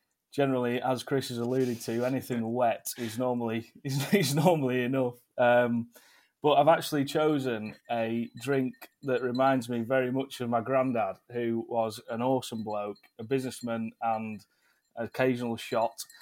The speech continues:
Speaker 1: And it's a Trinity, which is a mixture of straight gin, uh, dry vermouth,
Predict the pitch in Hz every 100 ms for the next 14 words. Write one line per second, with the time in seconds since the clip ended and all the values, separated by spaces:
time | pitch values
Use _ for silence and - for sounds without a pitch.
0 | - - 123 127 120 - - 156 165 143
1 | 120 98 - - - _ 123 117 - -
2 | 127 120 113 - _ _ _ _ _ -
3 | 131 156 156 - 135 127 127 120 - -
4 | 147 147 143 127 123 107 143 - _ _
5 | _ - 131 117 113 113 117 - 139 139
6 | 123 127 135 127 107 107 -